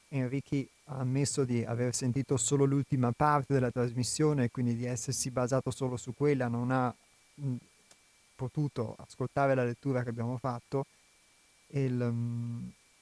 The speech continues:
per intuizione qui non si intende l'istinto, questa è una precisazione che va fatta, il,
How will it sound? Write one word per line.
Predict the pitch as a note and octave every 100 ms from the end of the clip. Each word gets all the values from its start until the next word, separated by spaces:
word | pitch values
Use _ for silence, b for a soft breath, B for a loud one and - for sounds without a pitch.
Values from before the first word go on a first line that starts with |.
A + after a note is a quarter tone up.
| _ -
per | - E3+ D3 C#3 C3+
intuizione | D3 C#3+ F3+ F3 - D#3+ E3+ C#3
qui | C#3+ D3 -
non | C3+ B2+
si | - C3+
intende | B2 E3+ D#3+ C#3+
l'istinto, | B2+ B2 - D3 C3+ A#2+ - C#3 D#3+ -
questa | C3+ - B2
è |
una | A#2
precisazione | B2 A#2 A#2+ A#2 - A#2+ A#2
che | A#2
va | A2+ -
fatta, | C3+ B2 - B2+ C3+ _ _ _ _
il, | B2+ A#2 A#2+ A#2 A2